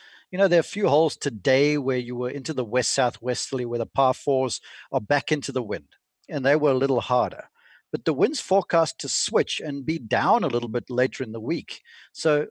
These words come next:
I, I'm not so sure power is gonna be the big deal off the tee. I, I feel like you have to put the ball in play. And on a par seventy golf course, um, where there are only two par fives,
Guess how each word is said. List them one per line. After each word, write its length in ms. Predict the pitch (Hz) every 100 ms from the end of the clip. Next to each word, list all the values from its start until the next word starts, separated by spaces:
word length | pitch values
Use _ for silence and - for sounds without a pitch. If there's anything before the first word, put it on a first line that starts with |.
| -
I, 280 | 95 123 151
I'm 140 | 170 226
not 140 | 269
so 120 | 180
sure 240 | 160 - 160
power 340 | - 170 196
is 120 | 139
gonna 140 | 127 139
be 100 | 139
the 80 |
big 180 | 131 147
deal 240 | 117 160 202
off 180 | 95
the 100 | -
tee. 260 | - - 82
I, 220 | 120 147
I 20 | 151
feel 200 | - 175
like 220 | 156 - - - _
you 140 | 135
have 180 | 135 180
to 100 | 202
put 200 | - 185 _
the 80 | 127
ball 320 | 127 135 139
in 160 | 139
play. 380 | 120 156 156 202 208 _ _
And 160 | 143
on 80 | 123
a 40 | 120
par 400 | - 165 170 175
seventy 500 | - - 165 175 190
golf 300 | 170 135 135
course, 440 | - 117 - - - _ _ _ - - -
um, 180 | 139 123
where 140 | 120 113
there 80 |
are 20 | 120
only 140 | 143
two 160 | - 175
par 240 | 170 170
fives, 520 | - 135 131 147 -